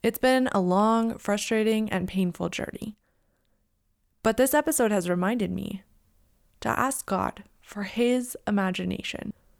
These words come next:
to imagine how he is at work turning this injury that seems and feels so much like a barrier into a doorway.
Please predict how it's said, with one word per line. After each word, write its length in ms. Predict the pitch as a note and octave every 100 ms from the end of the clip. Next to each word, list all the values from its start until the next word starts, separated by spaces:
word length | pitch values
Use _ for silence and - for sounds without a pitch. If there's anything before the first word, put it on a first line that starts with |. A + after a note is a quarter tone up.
| _ _ _ _ _ _ _ _
to 140 | - B3
imagine 420 | A#3+ C#4 G#3+ E3+
how 440 | F#3 - A3+ A#3+
he 280 | C4 A#3+ A#3+
is 160 | A#3 A3
at 160 | G#3+
work 340 | - - - - _
turning 600 | - - A3+ A#3 A#3+ A#3+ -
this 240 | G3 A3+
injury 580 | G#3 F#3+ F3 F3 F#3 F#3+ _ _ _ _ -
that 300 | G3+ F#3+ - _
seems 560 | - - G#3+ A3+ A3+ A3
and 220 | - G3
feels 400 | - F3+ - F#3+
so 320 | - G3 G#3
much 240 | G#3 A3+ -
like 160 | G#3+
a 60 | G#3+
barrier 580 | F3 F#3 G#3 A#3 C4+ C4+ _ _ _ _ _ _ _ _ -
into 280 | F3+ F3+
a 80 | F#3
doorway. 560 | F#3 F3 - - G#3+